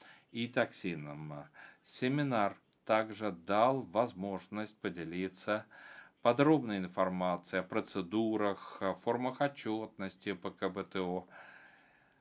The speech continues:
в частности, в том, что касается подготовки национальной формы в области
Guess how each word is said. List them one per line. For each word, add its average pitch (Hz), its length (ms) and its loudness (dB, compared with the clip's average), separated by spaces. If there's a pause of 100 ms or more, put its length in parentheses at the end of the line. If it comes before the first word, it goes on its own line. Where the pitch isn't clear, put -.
в - 160 -20
частности, 110 920 0
в - 140 -12
том, 165 200 0
что 175 160 -4
касается 135 720 0 (400)
подготовки 135 1000 0
национальной 123 880 2
формы 107 520 -4
в 82 80 -8
области 87 760 -4